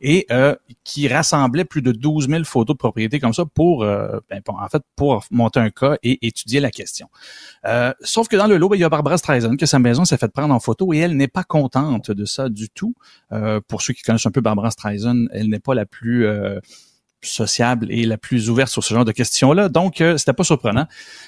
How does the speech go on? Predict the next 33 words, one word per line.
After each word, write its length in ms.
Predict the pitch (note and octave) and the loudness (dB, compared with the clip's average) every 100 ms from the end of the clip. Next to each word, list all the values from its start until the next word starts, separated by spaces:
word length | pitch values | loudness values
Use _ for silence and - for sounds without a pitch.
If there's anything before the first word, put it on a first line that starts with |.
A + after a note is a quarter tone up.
| - | 0
Et, 260 | C3 C#3+ A#2 | 2 4 2
euh, 320 | A#2 A2+ D#2 | 2 0 0
ce 120 | - | -4
qui, 100 | - | -2
en 100 | A#2+ | 0
fait, 80 | F3 | -2
ce 60 | |
qui 80 | - | -2
était 140 | B2+ E3 | -2 0
surprenant, 400 | D3 - B2 D#3 | 0 2 2 2
c'est 120 | - | -2
qu'elle 140 | A#2 | 0
a 60 | A2+ | 0
tout 120 | C3 | -2
de 60 | - | -6
suite 220 | E3+ - | -8 -6
fait 180 | D3+ A2 | -6 -2
une 100 | G#2+ | -2
attaque 300 | G2+ C#3 A2 | -2 -4 -2
en 100 | G#2+ | -4
justice 480 | G2+ - D3+ - - - | -6 -6 -4 -6 -8 0
pour 260 | D3+ - | 0 0
que, 340 | - A#2 A#2+ - | 0 2 2 0
euh, 280 | G2 G2 G2 | -6 -4 -4
ces 140 | - G2+ | -4 -8
photos-là 280 | - - F3 | -4 -2 0
soient 220 | D#3 C3 | 2 0
retirées 340 | C3 - C3 | 0 -2 0
d'un 120 | B2+ | 2
site 240 | G#2+ A2 G#2+ | 2 -2 -2
web. 180 | F#2+ F2+ - - - - - _ _ _ | -6 -8 -20 -20 -18 -18 -20 _ _ _
Ben, 120 | - | -2
évidemment, 600 | - C3+ F#3+ G#3+ A#3+ - | -2 2 2 2 0 -2